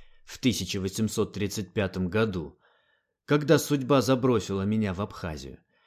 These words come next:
необходимо познакомиться с обстоятельствами,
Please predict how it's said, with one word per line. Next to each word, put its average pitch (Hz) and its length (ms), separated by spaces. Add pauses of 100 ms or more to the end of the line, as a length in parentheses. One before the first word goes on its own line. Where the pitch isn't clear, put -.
(200)
необходимо 180 600
познакомиться 143 800
с - 100
обстоятельствами, 95 1080